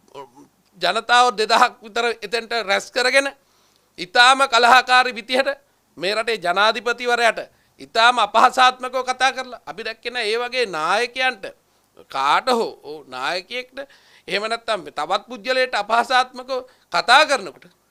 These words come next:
අපි විශේෂයෙන්ම කියන්න ඕනේ. මේ රටේ ස-, අ-, අතීතින් ඉඳන් හැමෝම මේ රට ණය ගත්තා.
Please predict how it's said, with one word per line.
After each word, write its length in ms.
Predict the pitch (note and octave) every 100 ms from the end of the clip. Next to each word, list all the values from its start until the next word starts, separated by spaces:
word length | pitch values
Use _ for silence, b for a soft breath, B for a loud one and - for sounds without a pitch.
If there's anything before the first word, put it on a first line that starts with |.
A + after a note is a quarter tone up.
| _ _
අපි 200 | C#3+ D#3+
විශේෂයෙන්ම 560 | E3+ F3 A#3+ B3+ C4+ B3+
කියන්න 360 | G#3 G3 D3+ C3+
ඕනේ. 220 | G#2 _ _ _ _ -
මේ 260 | F3 G#3
රටේ 480 | G#3+ G#3 A3 A3+ G3
ස-, 160 | - F3+ - - - _ _
අ-, 280 | C#3+ D#3 -
අතීතින් 440 | D#3+ D#3+ A#3 A3+
ඉඳන් 240 | A3 A#3 G3
හැමෝම 480 | E3 F3+ A3+ B3 A#3
මේ 140 | A3
රට 220 | G#3+ A#3
ණය 260 | F#3+ D#3 A3
ගත්තා. 380 | G3+ - -